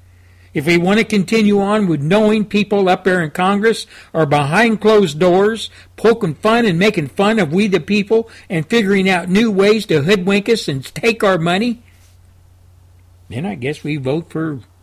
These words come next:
somebody else other than Trump. It's, it's just plain and simple. I mean, it's cut and dry.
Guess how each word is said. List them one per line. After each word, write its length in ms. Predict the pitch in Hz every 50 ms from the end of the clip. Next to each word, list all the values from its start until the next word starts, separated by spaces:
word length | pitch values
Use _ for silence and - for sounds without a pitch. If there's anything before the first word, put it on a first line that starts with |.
| _
somebody 480 | - - - 151 156 147 165 175 170 160
else 200 | 175 190 180 -
other 240 | 160 185 202 185 175
than 180 | 196 196 190
Trump. 380 | 170 - 180 165 196 226 190 - - - - _ _ _ _ _ _ _ _ _ _ _ _ _ _ _ _ _ _ _ _ -
It's, 200 | - 196 233 233
it's 200 | 202 190 208 -
just 240 | - 214 202 - -
plain 260 | - - 254 311 320
and 140 | 302 226 156
simple. 520 | - - - 202 202 - - 220 175 143 151
I 180 | 185 226 240
mean, 160 | 233 226 214
it's 200 | 208 202 202 -
cut 220 | - - 226 254 233
and 100 | 196 170
dry. 520 | 165 190 196 233 262 185 107 - - -